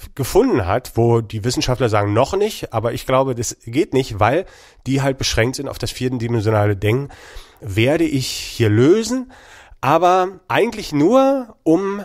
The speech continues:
so ein bisschen Werbung zu machen für dieses fünfdimensionale Denken, weil das führt auch in ganz anderen Beziehungen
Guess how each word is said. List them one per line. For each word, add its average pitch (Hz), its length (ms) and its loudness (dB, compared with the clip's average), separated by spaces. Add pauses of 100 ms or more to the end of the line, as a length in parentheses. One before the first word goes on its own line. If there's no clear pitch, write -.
so 123 200 0
ein 120 100 2
bisschen 143 880 -2
Werbung 180 420 -2
zu - 140 -6
machen 127 320 -2
für 123 240 0
dieses 123 600 -6
fünfdimensionale 95 960 0
Denken, 107 260 -4 (300)
weil 110 120 -2
das 143 240 -4
führt 240 400 2
auch 151 200 2
in 139 160 -6
ganz 143 260 0
anderen 202 380 -2
Beziehungen 120 580 -2